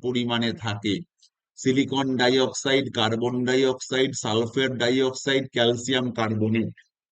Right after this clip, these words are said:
গ্লাস মানে হচ্ছে কাঁচ, এই কাঁচ মানেই হচ্ছে তার মেইন কম্পোনেন্ট হচ্ছে, মেইন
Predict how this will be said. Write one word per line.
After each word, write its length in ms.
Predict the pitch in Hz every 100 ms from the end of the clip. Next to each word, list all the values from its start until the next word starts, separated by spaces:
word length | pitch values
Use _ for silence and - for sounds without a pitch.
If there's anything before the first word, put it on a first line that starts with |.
| _ _ _ - 90
গ্লাস 300 | 123 143 139 135
মানে 160 | 131 135
হচ্ছে 200 | 131 131 131 -
কাঁচ, 320 | 127 113 90 - _ _ _ 117
এই 60 | 110 110
কাঁচ 320 | 127 131 156 143 131
মানেই 300 | 123 151 175 165
হচ্ছে 220 | 160 160 151
তার 140 | 139 139 127 123
মেইন 240 | 143 160 156 143
কম্পোনেন্ট 640 | 135 139 135 139 147 151 147 165
হচ্ছে, 360 | 165 - 151 107 110 - _ _ _ _ _ _ _ _ _ _ _ _ _ _ _ _ _ _ _ _ _ _ _ _ _ _ _ _ _ _ _ 95 107
মেইন 260 | 131 143